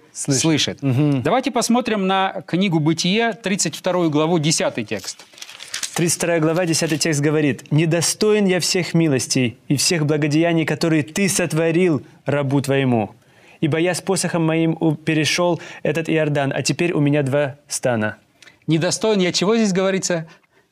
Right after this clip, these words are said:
Speaker 1: Благодеяний всех и милостыней,
Speaker 2: Милостей.
Speaker 1: и милостей.
Speaker 2: Милостей, да?
Speaker 1: Да.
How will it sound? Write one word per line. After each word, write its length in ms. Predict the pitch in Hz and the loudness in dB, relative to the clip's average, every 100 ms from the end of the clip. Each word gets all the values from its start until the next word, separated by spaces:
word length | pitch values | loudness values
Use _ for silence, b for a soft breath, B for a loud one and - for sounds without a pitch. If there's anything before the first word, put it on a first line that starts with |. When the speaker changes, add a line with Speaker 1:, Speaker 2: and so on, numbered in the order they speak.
| _ _ _ _ _ _ _ _ _ _ - | _ _ _ _ _ _ _ _ _ _ -4
Speaker 1:
Благодеяний 720 | 139 151 156 151 156 147 123 | 0 0 0 2 2 0 0
всех 300 | - 120 113 - - | 0 -2 -4 -10 -6
и 100 | - | -2
милостыней, 240 | 147 165 | 0 2
Speaker 2:
Милостей. 560 | 170 139 135 127 113 98 - | 2 2 0 0 -2 -4 -4
Speaker 1:
и 100 | 147 | 0
милостей. 200 | 156 180 | 2 2
Speaker 2:
Милостей, 420 | 147 123 135 120 | 0 0 -2 -2
да? 180 | 151 185 | -2 -2
Speaker 1:
Да. 220 | 131 117 | -4 -4